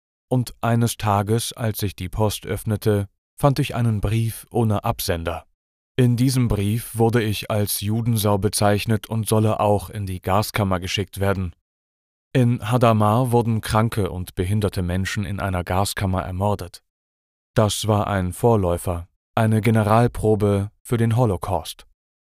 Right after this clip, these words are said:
Also ich weiß so aus eigener Erfahrung, dass es Antisemitismus überall in Deutschland gibt. Ich bin in den fünfziger und sechziger Jahren groß geworden. Und da gab es einen Riesenwiderspruch zwischen dem Philosemitismus meiner Eltern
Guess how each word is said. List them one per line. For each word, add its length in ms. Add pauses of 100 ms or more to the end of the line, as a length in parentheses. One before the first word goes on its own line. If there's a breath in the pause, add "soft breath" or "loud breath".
(140)
Also 280
ich 180
weiß 300
so 200
aus 220
eigener 380
Erfahrung, 680
dass 200
es 160
Antisemitismus 1300 (180)
überall 540
in 160
Deutschland 480
gibt. 320 (680)
Ich 200
bin 220
in 140
den 200
fünfziger 600
und 200
sechziger 420
Jahren 400
groß 260
geworden. 460 (480)
Und 260
da 240
gab 260
es 140
einen 320
Riesenwiderspruch 1040
zwischen 380
dem 180
Philosemitismus 1040
meiner 280
Eltern 500